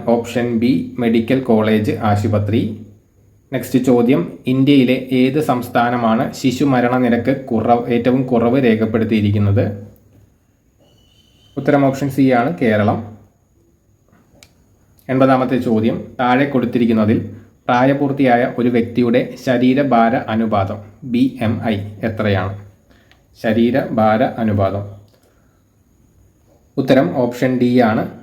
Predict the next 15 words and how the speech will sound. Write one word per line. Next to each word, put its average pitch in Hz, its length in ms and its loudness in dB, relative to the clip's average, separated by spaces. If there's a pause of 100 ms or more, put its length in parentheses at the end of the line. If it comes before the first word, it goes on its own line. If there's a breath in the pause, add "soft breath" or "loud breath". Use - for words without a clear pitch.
(160)
പതിനെട്ട് 127 420 0 (100)
പോയിന്റ് 131 280 2
അഞ്ച് 120 300 0
മുതൽ 117 220 0 (180)
ഇരുപത്തിനാല് 123 560 2 (100)
പോയിന്റ് 123 280 0 (220)
ഒൻപത് 120 380 0 (160)
kilogram 120 600 2
per 127 80 2 (200)
meter 120 380 -2
square 110 380 0
ആണ് 110 120 0 (960 soft breath)
പ്രായപൂർത്തിയായ 135 600 4 (140)
ഒരു 131 140 0
വ്യക്തിയുടെ 127 400 0